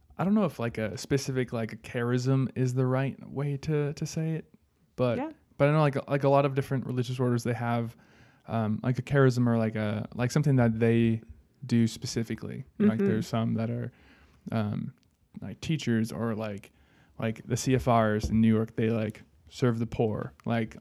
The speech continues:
Speaker 1: like, they have, like, a kind of specific thing. What would you say that your, like, charism, i-, w-, is charism the, the right word for that, or?
Speaker 2: Totally.
Speaker 1: Okay.
Speaker 2: Exactly the right word.
Speaker 1: Okay.
Speaker 2: Yes. So, so right, a charism is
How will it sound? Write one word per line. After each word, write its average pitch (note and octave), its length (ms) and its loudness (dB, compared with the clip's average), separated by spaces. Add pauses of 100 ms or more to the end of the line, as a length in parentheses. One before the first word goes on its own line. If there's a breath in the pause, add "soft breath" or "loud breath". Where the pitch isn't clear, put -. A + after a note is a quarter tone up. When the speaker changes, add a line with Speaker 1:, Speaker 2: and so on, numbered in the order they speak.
Speaker 1:
like, A2+ 200 -8
they A#2+ 80 -6
have, A#2 220 -4
like, A2+ 200 -4
a A#2+ 60 -6
kind - 200 -8
of - 60 -8
specific A#2 440 -6
thing. G2 220 -8
What B2 100 2
would C3+ 120 2
you C3+ 60 -2
say B2 140 -2
that A2+ 140 0
your, A2+ 180 0
like, A2 260 -8 (380 soft breath)
charism, A2 600 -4
i-, F3+ 100 0
w-, F#3 260 2
is F3 140 0
charism G3 420 -2
the, D#3 60 -2
the D3+ 100 0
right D3+ 200 0
word C#3 180 -2
for - 80 -6
that, D3+ 100 -2
or? D3+ 40 -4
Speaker 2:
Totally. F#3+ 340 2
Speaker 1:
Okay. E3 120 -10
Speaker 2:
Exactly F3+ 440 -4
the F3 80 -10
right E3 180 -10
word. E3 260 -8 (160)
Speaker 1:
Okay. - 100 -14 (200)
Speaker 2:
Yes. - 420 -10 (520 loud breath)
So, F#3 540 0 (300)
so - 180 -2
right, E3+ 200 0
a F3 60 -2
charism A3+ 540 4
is E3+ 400 2